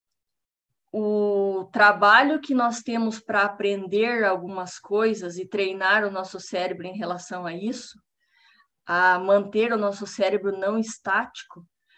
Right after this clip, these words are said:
muitas vezes já é o normal de outras pessoas. E talvez esse normal de outras pessoas, quando a pandemia acabar daqui a um tempo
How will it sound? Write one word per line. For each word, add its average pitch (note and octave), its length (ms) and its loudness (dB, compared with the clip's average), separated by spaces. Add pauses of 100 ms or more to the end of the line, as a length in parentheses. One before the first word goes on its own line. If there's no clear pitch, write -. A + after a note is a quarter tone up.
(140)
muitas G#3+ 500 0
vezes A3 440 -2
já A3 260 4
é A3 180 2
o A#3 140 4
normal A3 600 0
de A3 120 -6
outras A3 400 -4
pessoas. G#3 800 -6 (340)
E G#3 120 -10
talvez A3+ 540 2
esse A3 520 -6 (160)
normal G#3 720 4
de G#3 120 0
outras G3+ 380 -2
pessoas, G3 720 -4
quando G#3+ 460 0
a G3+ 120 6
pandemia G3+ 680 0
acabar F#3 560 2
daqui F3+ 320 -8
a G3 40 -8
um F#3 80 -14
tempo A3+ 600 -2